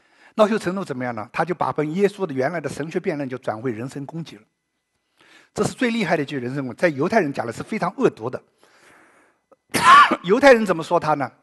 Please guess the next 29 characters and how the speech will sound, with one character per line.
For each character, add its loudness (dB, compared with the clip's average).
？“我 8
们 6
说 6
你 0
是 -8
撒 4
玛 0
利 -4
亚 2
人， -10
怎 -6
么 -2
耶 6
稣 -8
怎 -4
么 2
变 4
成 0
撒 -4
玛 2
利 -2
亚 4
人 0
了 -2
呢？ -6
对 0
不 -8
对 -4
啊？ -14